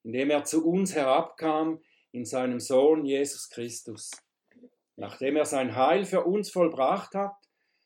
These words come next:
nachdem er für uns gelebt hat und für uns gestorben ist und für uns auferstanden ist, hat er seinen Geist auf die Gläubigen gesandt. Zuerst, wie wir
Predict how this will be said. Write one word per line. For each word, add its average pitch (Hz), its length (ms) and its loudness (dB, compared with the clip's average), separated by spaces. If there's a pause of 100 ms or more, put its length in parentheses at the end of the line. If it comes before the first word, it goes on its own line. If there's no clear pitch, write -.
(120)
nachdem 139 400 -4
er 160 260 2
für 175 180 -2
uns 190 300 0
gelebt 175 500 2
hat 180 220 -4
und 143 140 -8
für 147 120 -2
uns 143 220 -2
gestorben 175 580 4
ist 180 320 -8 (440)
und 123 160 -10
für 139 160 -4
uns 127 200 -4
auferstanden 165 880 2
ist, 165 360 -4 (520)
hat 139 300 -4
er 175 340 0 (140)
seinen 156 480 0
Geist 185 560 2
auf 143 200 -4
die 143 100 -6
Gläubigen 143 580 2
gesandt. 117 680 -8 (840)
Zuerst, 131 800 -2 (240)
wie 120 140 -10
wir 120 380 -2